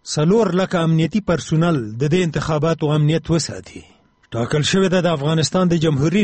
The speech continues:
ریاست او ولایتي شوراګانو انتخابات د راروان لمریز کال د حمل په شپاړسمه ترسره شي. خان محمد سیند، آزادي راډیو،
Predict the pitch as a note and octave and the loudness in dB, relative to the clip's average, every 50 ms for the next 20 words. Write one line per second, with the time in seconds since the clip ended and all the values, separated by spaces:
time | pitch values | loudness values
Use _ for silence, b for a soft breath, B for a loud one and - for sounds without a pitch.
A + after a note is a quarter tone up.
0 | E3+ F3 E3+ E3 D3+ - - E3+ - F#3+ E3+ E3 D#3+ D#3 D#3 D#3+ D3 - F#3 - | 2 2 0 0 0 -2 -2 -2 -2 0 0 2 2 2 2 0 0 0 -2 -2
1 | - E3+ D#3 D3+ D3+ D3 C#3+ E3 E3 D#3+ D#3+ D#3+ D3 B2+ D3 C#3 - C#3+ C#3 B2+ | 0 0 0 0 0 0 0 0 0 0 0 0 0 -2 -2 -4 -2 -2 -2 -2
2 | D3 D3+ D#3 D3 - - - - A#2 G#2+ A2+ A#2+ C3 C3+ C#3+ D3+ D3+ E3+ G3 G3 | 0 -2 -2 -4 -6 -12 -18 -14 -10 -8 -4 -2 -2 0 0 0 2 2 2 2
3 | F3+ E3 D#3 D#3 E3 G3 - - - E3+ E3 D#3+ C#3+ D3 A#2+ C3+ D3 D3+ E3+ F3 | 2 2 2 2 2 0 0 -2 -2 -2 -2 -2 -2 -2 -2 -2 0 0 0 -2
4 | D#3+ - - D3 - - - D3 D3 D3 C#3 - - E3 D#3+ D3+ - D3 C#3+ - | -2 -2 -4 -4 -4 -2 -2 0 0 0 0 0 0 0 0 0 0 -2 -2 -2
5 | - - E3+ D3+ A#2 G2+ - - - - - - _ _ _ _ - - - C#3 | -2 -2 -2 -2 -2 -4 -8 -10 -10 -12 -16 -18 _ _ _ _ -8 -6 -2 0
6 | C3+ C3+ C3+ B2+ - C#3+ C#3 C#3+ C#3+ - - - D#3 D3+ D3+ D3+ D3 D3 D3+ - | 0 0 0 0 0 0 0 0 -2 -4 -4 -2 0 0 0 0 0 -2 -4 -6
7 | C#3+ C#3+ B2+ C3 C3 C3+ C#3+ C#3+ C#3 F3 F3 C#3+ C#3+ C#3 C3 C3+ C#3 C3+ C3+ | -6 -4 -2 0 0 2 0 2 2 2 0 0 0 0 0 0 -2 -2 -2